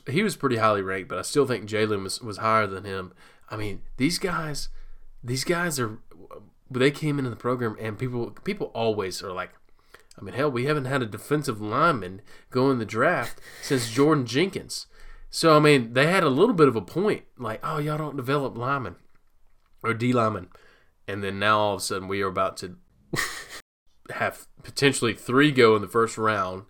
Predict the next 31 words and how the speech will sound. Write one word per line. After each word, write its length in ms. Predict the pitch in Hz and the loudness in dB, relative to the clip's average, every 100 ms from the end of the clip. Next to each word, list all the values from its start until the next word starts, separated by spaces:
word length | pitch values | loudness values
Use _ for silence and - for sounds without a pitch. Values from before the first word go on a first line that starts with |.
| - - _ _ | -20 -20 _ _
and 100 | 104 104 | -6 -4
then 80 | |
have 180 | 107 113 | 0 0
another 220 | 107 110 | 2 2
one 160 | 107 98 | 2 -2
that's, 200 | 95 - - | -6 -8 -4
that's 260 | 120 117 - | -4 -4 -8
very 460 | 135 113 131 123 110 | -10 0 6 8 6
likely 460 | 98 95 104 98 | 4 0 -4 -6
to, 320 | - - 123 - _ | -8 0 0 0 _
to 120 | - 107 | -6 -4
get 300 | 107 95 - | -4 -8 -6
top 260 | 98 - | -6 -6
five 380 | - - - - - - | -10 -12 -16 -18 -20 -18
the, 280 | 120 95 - | -12 -10 -8
the 120 | 107 | -6
following 280 | - 90 85 85 | -6 -6 -8 -10
year. 120 | 80 - - - - - _ | -12 -14 -18 -20 -20 -20 _
So 180 | - 101 | -4 0
I 100 | 107 | 2
don't, 240 | 104 - | 2 -2
I, 560 | 104 101 - 95 98 90 | -2 -2 -2 -4 -4 -6
I 40 | 92 | -8
truly 340 | - 131 104 | -2 0 0
just 180 | 95 92 | -2 -6
don't 160 | 110 98 | -4 -4
wanna 120 | 90 | -6
hear 180 | - 123 | 0 2
it 80 | 101 | 2
ever 160 | 92 95 | -2 -4
again. 240 | 98 | -6